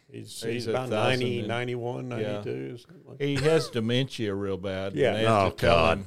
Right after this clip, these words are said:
Speaker 3: That's
Speaker 2: But,
Speaker 3: the other
Speaker 2: uh,
Speaker 3: thing, the humor that's gonna come out.
Speaker 2: <laughs>
Speaker 3: Hopefully
Speaker 2: Right.
Speaker 3: some people will understand
Speaker 2: I
Speaker 3: some
Speaker 2: can't wait
Speaker 3: context.
Speaker 2: to, I, I wanna make sure he listens to this. Just,
Speaker 1: Yeah.
Speaker 2: uh,
Speaker 1: And hopefully nobody is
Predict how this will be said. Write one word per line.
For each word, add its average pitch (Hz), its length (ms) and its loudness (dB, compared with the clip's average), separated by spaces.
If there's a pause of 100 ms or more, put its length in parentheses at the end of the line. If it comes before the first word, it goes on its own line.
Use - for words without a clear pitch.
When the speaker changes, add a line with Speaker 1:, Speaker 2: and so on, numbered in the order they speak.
(680)
Speaker 3:
That's 135 200 6
Speaker 2:
But, 120 60 4
Speaker 3:
the 120 80 10
other 127 140 10
Speaker 2:
uh, 95 60 4
Speaker 3:
thing, 101 180 4
the 87 80 2
humor 95 640 8
that's 85 280 -2
gonna 82 240 -2
come 85 240 -2
out. 80 260 2
Speaker 2:
<laughs> - 40 -14
Speaker 3:
Hopefully 120 440 8
Speaker 2:
Right. 90 80 4
Speaker 3:
some 110 200 4
people 95 340 2
will 82 160 2
understand 95 560 0
Speaker 2:
I - 40 2
Speaker 3:
some 80 100 -2
Speaker 2:
can't 95 300 4
wait - 100 2
Speaker 3:
context. 80 360 0
Speaker 2:
to, 123 60 -2
I, 147 140 4
I 139 200 2
wanna 147 320 0
make 113 280 -4
sure 127 280 -4
he 104 160 -4
listens 107 520 -2
to 107 60 -14
this. 95 420 -10
Just, 107 220 -10
Speaker 1:
Yeah. 110 120 -4
Speaker 2:
uh, 101 100 -8 (600)
Speaker 1:
And 151 160 2
hopefully 165 520 6
nobody 131 760 4
is 113 500 -6